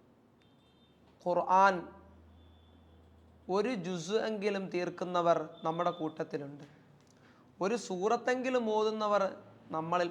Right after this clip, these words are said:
പലരുമുണ്ട്. എന്നാൽ ഖുർആനിൽ വളരെ അത്ഭുതമായ, അതിൻ്റെ പ്രതിഫലത്തെയും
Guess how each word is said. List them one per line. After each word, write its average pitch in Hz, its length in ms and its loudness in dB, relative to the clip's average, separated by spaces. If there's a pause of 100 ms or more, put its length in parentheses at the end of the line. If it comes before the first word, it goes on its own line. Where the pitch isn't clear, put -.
പലരുമുണ്ട്. 156 560 0 (1500)
എന്നാൽ 170 480 6 (1200)
ഖുർആനിൽ 233 640 8 (280)
വളരെ 208 400 6 (480)
അത്ഭുതമായ, 214 840 4 (1600)
അതിൻ്റെ 214 440 0 (680)
പ്രതിഫലത്തെയും 202 880 2